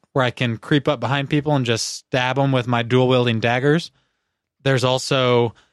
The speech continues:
just a regular melee combat fighting. Uh, it's kinda like, it's not really button mashing. It's like combo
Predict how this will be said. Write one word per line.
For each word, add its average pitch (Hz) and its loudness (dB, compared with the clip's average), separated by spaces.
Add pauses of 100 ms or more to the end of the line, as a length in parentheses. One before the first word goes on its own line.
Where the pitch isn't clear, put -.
(120)
just 143 -2
a 123 0
regular 131 2
melee 170 2 (200)
combat 170 0
fighting. 160 0 (360)
Uh, 123 0
it's - -4
kinda 156 0
like, 127 0 (560)
it's - -10
not 214 -2
really 185 2
button 156 -2
mashing. 175 0
It's - -4
like 120 0 (420)
combo 190 2